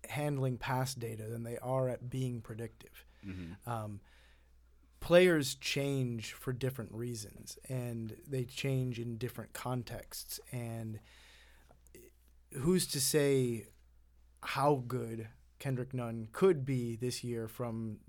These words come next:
Speaker 1: the three-point line? Um, he could very well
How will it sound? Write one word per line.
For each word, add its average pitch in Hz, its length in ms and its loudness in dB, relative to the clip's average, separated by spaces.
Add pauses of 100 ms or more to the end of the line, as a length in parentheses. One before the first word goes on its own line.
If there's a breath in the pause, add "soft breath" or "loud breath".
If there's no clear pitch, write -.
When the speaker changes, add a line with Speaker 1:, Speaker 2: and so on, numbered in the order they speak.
(400)
Speaker 1:
the 135 100 -4
three-point 117 480 -6
line? 107 300 -10 (400 loud breath)
Um, 110 320 -4 (220)
he 226 160 0
could 208 340 8
very 147 240 6
well 120 400 2